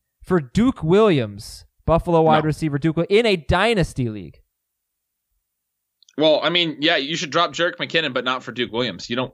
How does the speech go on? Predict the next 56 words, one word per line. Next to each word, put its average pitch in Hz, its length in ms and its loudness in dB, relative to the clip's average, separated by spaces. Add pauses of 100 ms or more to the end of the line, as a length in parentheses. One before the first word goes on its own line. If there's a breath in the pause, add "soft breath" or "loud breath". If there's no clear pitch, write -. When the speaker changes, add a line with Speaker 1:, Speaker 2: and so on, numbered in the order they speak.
(160)
Speaker 2:
need 113 220 -4
either 104 220 -2
of 90 80 -6
these 90 160 -10
guys. - 260 -8 (340)
Speaker 1:
Right, 131 420 0 (180)
but 131 160 0
I, 127 80 -2
there's 127 200 -2
nobody 101 360 -4
available 101 340 -6
in 98 60 -8
dynasty 104 400 -8
leagues 101 240 -10
typically. 104 440 -8
I 143 120 0
would 180 100 0
drop 147 240 2
him 139 80 0
for 131 80 -4
Darius 120 380 -2
Slayton. 120 580 -6
I 117 40 -8
like 117 200 -4
Darius 104 300 -6
Slayton. 104 280 -8
Speaker 2:
Yeah, 143 340 0 (320)
yeah. 131 260 0 (200)
I 139 100 -2
mean, 156 120 0
I 175 80 2
would. 196 240 0
There's 185 220 0
a 185 40 0
lot 170 360 0
of, 156 60 -4 (340)
like, 127 340 -6 (680)
yeah, 147 280 0 (300)
some 170 180 -6
dynasty 170 260 -2
leagues 156 160 -6
are 139 80 -4
really, 135 220 -2
really 131 160 -2
deep. 123 340 -4 (680)
I 175 140 2
would. 196 260 0
I 170 120 0
don't 202 140 -2
think 190 180 -8
you 170 60 -6
need 147 120 -6
to 123 60 -6
hold 123 260 -8
Jerick 113 240 -6
McKinnon. 95 440 -12